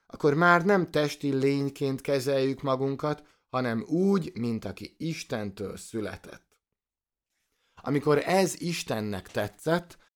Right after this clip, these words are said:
akkor megmutatta Pálnak, és elhívta a kegyelme által azért, hogy leleplezze, kijelentse a fiát ő benne.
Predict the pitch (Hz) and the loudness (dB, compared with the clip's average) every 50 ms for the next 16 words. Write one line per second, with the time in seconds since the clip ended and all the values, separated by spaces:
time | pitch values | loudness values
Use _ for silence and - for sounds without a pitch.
0 | _ _ _ - 180 - - - 135 127 120 120 135 160 175 165 147 143 127 117 | _ _ _ -4 -4 -2 2 4 4 4 4 4 4 4 4 4 4 2 0 0
1 | - 120 110 - _ - 98 - _ _ 123 117 113 110 117 117 120 143 160 165 | 0 -2 -4 -4 _ -10 -10 -10 _ _ 0 2 2 2 2 2 2 0 0 0
2 | - - - _ _ _ _ _ - 233 - - - 208 226 233 214 170 160 135 | -4 -12 -20 _ _ _ _ _ -10 -6 -6 2 6 8 8 8 8 6 2 0
3 | 120 - - 131 131 143 - - - - 156 147 135 131 117 110 110 110 113 110 | -2 -2 0 2 2 2 2 0 0 4 4 4 6 6 4 4 4 2 2 2
4 | 113 113 117 110 - 107 98 95 - - 117 120 120 - 147 151 156 156 147 - | 2 2 2 0 -2 -4 -4 -4 0 2 2 4 4 4 4 4 4 4 2 -2
5 | - 95 92 95 101 117 127 139 143 147 143 - 143 139 139 139 131 - 151 147 | -6 -6 -4 0 4 6 8 8 8 6 6 4 0 0 0 0 0 0 0 0
6 | 147 147 - - 147 139 123 113 107 104 101 110 117 110 - - 120 104 98 90 | 0 -2 -4 -2 0 2 4 4 4 2 0 -2 -4 -4 -2 0 0 0 0 -2
7 | - - 120 120 117 120 123 127 123 - - 131 123 113 101 90 95 90 87 87 | -4 -2 0 2 2 2 2 0 -4 -6 -4 -2 0 0 0 -2 -4 -6 -6 -8
8 | - - - - | -12 -12 -14 -18